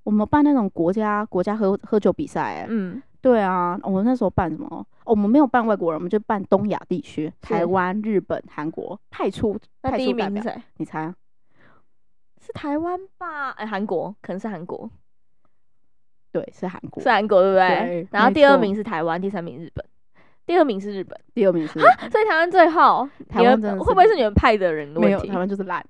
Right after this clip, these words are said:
Speaker 1: 没办法。
Speaker 2: 真的吗？酒-，
Speaker 1: 真的。
Speaker 2: 酒量那么差？
Speaker 1: 没有，因为他们就是会在，例如说下课啊，
Speaker 2: 嗯。
Speaker 1: 下班啊，就马上去喝一杯。我们会吗？我们很少啊。
Speaker 2: 也是，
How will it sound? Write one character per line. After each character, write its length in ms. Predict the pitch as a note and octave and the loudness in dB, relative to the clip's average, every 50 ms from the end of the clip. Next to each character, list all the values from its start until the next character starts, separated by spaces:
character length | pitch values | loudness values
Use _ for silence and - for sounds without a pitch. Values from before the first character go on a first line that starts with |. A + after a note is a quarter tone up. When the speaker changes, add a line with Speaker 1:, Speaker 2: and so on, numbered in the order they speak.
| - _ | -16 _
Speaker 1:
没 160 | - F3 F3 | -4 -4 -2
办 100 | F3+ F#3+ | -2 -2
法。 220 | F3+ - - - - _ _ _ | -4 -6 -10 -14 -16 _ _ _
Speaker 2:
真 120 | - A#4 A4+ | 0 4 6
的 60 | C5 B4+ B4 A#4 | 8 8 8 8
吗？ 200 | A#4 A#4 A4+ A4+ | 8 8 8 8
酒-， 160 | A4 G4+ D#4 C#4+ | 8 8 8 8
Speaker 1:
真 120 | C#4 E4 | 8 4
的。 80 | F4 F4+ | 4 8
Speaker 2:
酒 160 | F#4 D4+ C#4+ | 10 10 10
量 160 | D4 A4 C#5 | 10 10 8
那 220 | B4+ B4+ B4+ B4+ B4 | 8 8 8 8 6
么 20 | |
差？ 100 | A#4+ - A#4+ B4+ B4+ B4+ B4+ C5+ C5 - - | 4 4 2 4 4 4 4 2 0 -4 -8
Speaker 1:
没 160 | - B3+ C4+ D#4 | -4 0 0 0
有， 160 | F#4 G4+ F#4+ | 0 0 -4
因 100 | - G4 | -6 -6
为 80 | G#4+ | -8
他 160 | G#4+ G4 F#4 F#4+ | -8 -6 -6 -4
们 200 | F#4+ F4+ C4+ C4+ | -2 0 0 -2
就 120 | D4+ E4+ | -2 -4
是 220 | E4 E4+ E4+ E4+ | -6 -6 -8 -6
会 260 | E4 - E4+ E4 D#4 D4 | -4 -2 -2 -2 -2 -4
在， 460 | - - E4 D4 C4+ B3 A3 G3 G#3+ - _ - | -6 -6 -6 -4 -4 -4 -4 -6 -8 -12 _ -8
例 100 | C4 B3+ | -6 -4
如 140 | A3 F#3+ | -4 -4
说 120 | G3 - F#3+ | -4 -6 -10
下 240 | - - C4 G3+ D#3+ | -10 -8 -8 -10 -8
课 320 | - - C4 A#3 G#3 G3 | -8 -6 -4 -2 -2 -2
啊， 440 | F3+ F3 F3 F3 F3+ F3+ F3 F3 F3+ | -2 -2 -2 -2 -2 -4 -4 -4 -6
Speaker 2:
嗯。 120 | - A3+ G3+ | -8 -10 -4
Speaker 1:
下 160 | - C#4+ A#3+ | -4 -4 -4
班 360 | A3 - - G3+ F#3 F#3+ G3+ | -2 -2 -2 -2 -2 -2 -6
啊， 220 | F#3 F#3 A#3 A#3 - | -8 -8 -8 -8 -8
就 140 | - D4 C#4+ | -4 -2 -2
马 160 | C4 D3 E3+ | -2 -2 -4
上 100 | G#3 A#3 | -6 -4
去 80 | B3 | -4
喝 180 | B3 A#3+ A3 G3 | -4 -2 -2 -2
一 60 | G3 | -2
杯。 180 | G3 F#3 F3+ E3+ | -2 -2 -4 -4
我 120 | - F3+ | -4 -6
们 100 | - F3+ | -8 -4
会 160 | F#3+ B3+ B3+ | -2 0 0
吗？ 220 | A3+ G#3+ G3+ F#3+ F#3 | 0 -2 -4 -4 -4
我 40 | F3+ | -4
们 140 | F3+ E3 | -4 -2
很 100 | E3 E3+ | -2 -2
少 260 | G3+ - - F3 D3+ - | -2 -2 -2 -2 0 0
啊。 300 | - G#2 A#2 D#3+ G3 B3 _ _ _ _ _ _ _ _ | -2 -2 -2 -2 -4 -6 _ _ _ _ _ _ _ _
Speaker 2:
也 180 | - E3+ D#3+ E3+ | -20 -20 -20 -20
是， 360 | _ - - F#3 E3 D3 | _ -14 -12 -12 -12 -12